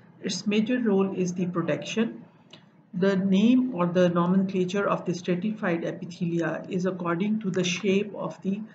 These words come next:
apical surface layer. So if the apical layer is the, consists of the squamous cells, then we call it a stratified squamous epithelium. And if the surface cells is of the cuboidal shaped cells,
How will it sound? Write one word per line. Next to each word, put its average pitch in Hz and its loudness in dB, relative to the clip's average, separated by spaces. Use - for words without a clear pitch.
apical 220 2
surface - -2
layer. 120 -8
So - -6
if 226 -2
the 240 2
apical 220 2
layer 180 4
is 175 -4
the, 175 -6
consists 185 -2
of 170 -4
the 175 -2
squamous 196 2
cells, 170 -2
then 185 4
we 190 6
call 180 2
it - -6
a 160 -2
stratified 180 0
squamous 170 0
epithelium. 214 0
And 185 2
if 226 -2
the 233 2
surface 220 0
cells 185 0
is 185 -2
of 170 0
the 175 -8
cuboidal 170 0
shaped 170 -2
cells, 160 -6